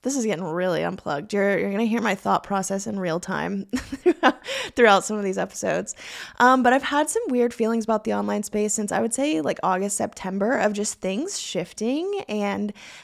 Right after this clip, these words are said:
things feeling kind of weird. And I think that a,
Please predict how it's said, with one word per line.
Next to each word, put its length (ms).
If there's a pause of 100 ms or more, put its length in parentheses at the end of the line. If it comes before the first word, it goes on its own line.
(120)
things 300
feeling 320
kind 260
of 140
weird. 720 (120)
And 520 (360)
I 80
think 180
that 80
a, 600